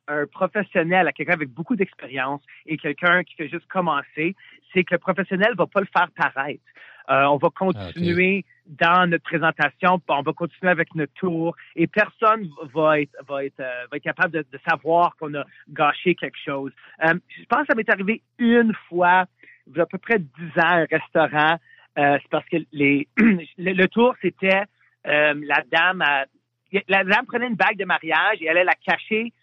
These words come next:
Speaker 1: elle allait la donner à quelqu'un et, et là, la personne la tenait sous la table et ma job, c'était de voir,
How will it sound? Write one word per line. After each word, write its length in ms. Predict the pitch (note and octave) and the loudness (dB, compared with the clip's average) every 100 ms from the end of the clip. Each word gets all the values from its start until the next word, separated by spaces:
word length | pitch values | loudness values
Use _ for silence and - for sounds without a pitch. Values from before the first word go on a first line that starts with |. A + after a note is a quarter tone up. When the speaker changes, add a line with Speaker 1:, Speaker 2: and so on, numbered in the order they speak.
| _ _ _ _ _ | _ _ _ _ _
Speaker 1:
elle 80 | E3+ | 0
allait 100 | G3+ | 2
la 120 | G3+ | 2
donner 220 | E3+ G#3+ | 2 2
à 80 | B3+ | 2
quelqu'un 420 | - F#3+ - F3 G#3+ | 0 -4 0 -2 -2
et, 160 | F3+ | -4
et 120 | E3+ D#3+ | -4 0
là, 120 | G3+ | 0
la 120 | F#3+ | 0
personne 300 | - - G#3+ | -4 -6 -2
la 100 | F3 | -2
tenait 220 | - F#3 - | 0 -2 -2
sous 60 | - | -2
la 120 | G3 - | -2 0
table 220 | E3+ F3 | -2 -2
et 40 | D#3+ | -2
ma 160 | F3 D#3 | -4 -2
job, 260 | F#3 G3 D#3 | 0 0 -2
c'était 220 | - E3 | -4 -4
de 80 | D3 | -4
voir, 440 | A#2 D#3+ E3+ F3 | -8 -2 2 2